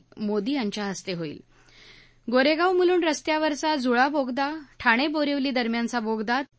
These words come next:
तसंच नवी मुंबईत तुर्भे इथं कल्याण यार्ड रिमॉडेलिंग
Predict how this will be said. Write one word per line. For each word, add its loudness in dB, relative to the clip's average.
तसंच 0
नवी 4
मुंबईत 4
तुर्भे 2
इथं -2
कल्याण 2
यार्ड 2
रिमॉडेलिंग 0